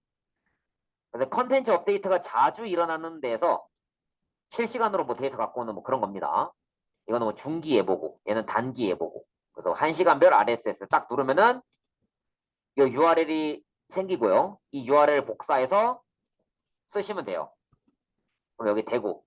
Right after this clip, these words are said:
대구, 동구, 시남, 이동에 대한 데이터가 나오죠. 그래서 여러분들이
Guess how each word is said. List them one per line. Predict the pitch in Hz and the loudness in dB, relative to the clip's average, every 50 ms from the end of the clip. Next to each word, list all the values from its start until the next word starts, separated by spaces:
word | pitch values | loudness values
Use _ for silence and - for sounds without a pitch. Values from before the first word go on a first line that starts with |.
| _ _ - | _ _ -2
대구, | 110 113 113 120 | -2 0 0 0
동구, | - 123 120 117 120 | -2 -4 -2 -2 -4
시남, | 117 - 151 147 135 117 | -4 -4 -2 -2 -2 -2
이동에 | 107 107 139 135 127 120 | -2 -4 -4 -2 -2 0
대한 | 101 101 90 95 127 170 190 196 | 0 2 2 4 2 2 0 -2
데이터가 | 117 104 98 - 113 104 | -8 -8 -6 -4 -4 -4
나오죠. | 92 80 82 87 - - - _ _ _ _ _ _ _ _ _ _ _ _ _ _ _ _ _ _ _ _ _ _ _ _ _ _ _ _ _ _ _ _ _ 90 82 _ _ _ _ | -2 -2 -4 -6 -6 -10 -16 _ _ _ _ _ _ _ _ _ _ _ _ _ _ _ _ _ _ _ _ _ _ _ _ _ _ _ _ _ _ _ _ _ _ _ _ _ _ _
그래서 | - 104 120 117 | -2 2 4 6
여러분들이 | 127 143 160 175 185 180 185 185 180 180 165 | 6 6 4 4 4 4 4 6 6 4 4